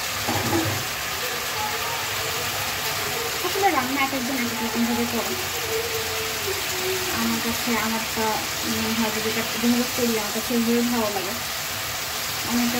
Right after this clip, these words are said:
অনেকের মতন করে, আমি আমার মতন করি। তবে আমি সবার রান্না দেখতে অনেক ভালো লাগে, আমি পছন্দ করি সবার রান্না, কী কী, কী-, কীভাবে রান্না করছে বা তারটা কেমন, আমারটা কেমন। যদি তারটা আমার কাছে better মনে হয়,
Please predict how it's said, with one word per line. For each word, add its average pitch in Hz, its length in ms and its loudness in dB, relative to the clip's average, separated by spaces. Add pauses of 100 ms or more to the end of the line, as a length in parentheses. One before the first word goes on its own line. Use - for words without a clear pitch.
অনেকের 226 420 2
মতন 220 220 -2 (100)
করে, 208 160 2 (100)
আমি 262 220 2
আমার 175 220 2
মতন 190 220 -2 (100)
করি। - 200 -4 (1600)
তবে 277 220 4
আমি 311 100 8 (100)
সবার 277 280 2
রান্না 294 240 0
দেখতে 247 260 -2
অনেক 240 140 2 (120)
ভালো 214 220 0
লাগে, 160 160 -2 (100)
আমি 214 120 -2 (200)
পছন্দ 233 300 2 (100)
করি 190 220 0
সবার 220 300 2 (280)
রান্না, 202 300 0 (120)
কী 254 80 -2 (100)
কী, 240 80 0 (200)
কী-, 233 360 0
কীভাবে 262 420 4
রান্না 214 280 0
করছে 214 360 -2 (720)
বা 226 100 2 (760)
তারটা 262 300 2 (100)
কেমন, 226 240 0 (100)
আমারটা 240 380 2
কেমন। 214 280 -2 (640)
যদি 247 240 2
তারটা 240 280 0
আমার 240 160 -2
কাছে 247 240 0
better 254 320 2
মনে 240 240 2
হয়, 226 180 2